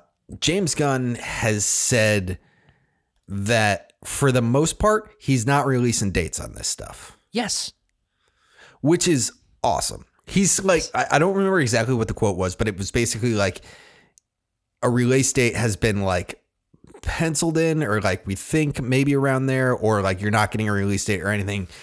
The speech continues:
Speaker 1: because release dates become," I don't remember exactly what the quote was, but it becomes more about, like, hitting that date than the quality of the film,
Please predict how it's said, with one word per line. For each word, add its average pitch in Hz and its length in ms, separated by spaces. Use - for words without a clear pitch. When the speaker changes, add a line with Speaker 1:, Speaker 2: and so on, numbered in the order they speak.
Speaker 1:
because 101 920
release 101 380
dates - 600
become," 95 680
I 87 60
don't 78 140
remember 82 280
exactly 87 320
what 85 100
the - 60
quote 78 160
was, 78 160
but - 120
it 135 100
becomes 120 360
more 107 220
about, 101 300
like, 90 300
hitting 120 300
that 95 220
date 90 280
than 90 280
the - 80
quality 69 360
of 69 60
the - 40
film, - 280